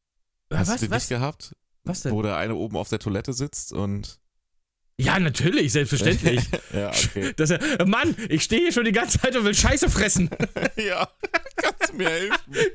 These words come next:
Speaker 1: Kannst du mir helfen? Ich will die Scheiße fressen.
Speaker 2: Oh,
Speaker 1: Oh, Digga,
Speaker 2: selber.
Speaker 1: das ist, also, dieses Spiel, ich hab
Speaker 2: Nee,
Speaker 1: auch
Speaker 2: aber auch so die,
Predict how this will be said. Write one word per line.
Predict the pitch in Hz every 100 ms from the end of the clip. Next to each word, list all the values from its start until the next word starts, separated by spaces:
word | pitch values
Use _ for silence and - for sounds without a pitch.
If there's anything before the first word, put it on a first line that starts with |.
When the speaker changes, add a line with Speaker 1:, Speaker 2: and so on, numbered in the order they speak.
| 480
Speaker 1:
Kannst | - 339
du |
mir | 311
helfen? | 302 285 330 247 240
Ich | 226
will | 277
die | 262 320
Scheiße | - 285 359 254
fressen. | 214 196 180 185 170 - - - 220 151 -
Speaker 2:
Oh, | 131 180 185
Speaker 1:
Oh, | 175
Digga, | 196 180
Speaker 2:
selber. | 156 185
Speaker 1:
das | 190
ist, | 156 135 -
also, | 156 160 143 123 - - - - -
dieses | 151 151
Spiel, | - - 185 214
ich | 165 -
hab |
Speaker 2:
Nee, | 98
Speaker 1:
auch | 214
Speaker 2:
aber | 107
auch | 107
so | - 123
die, | 117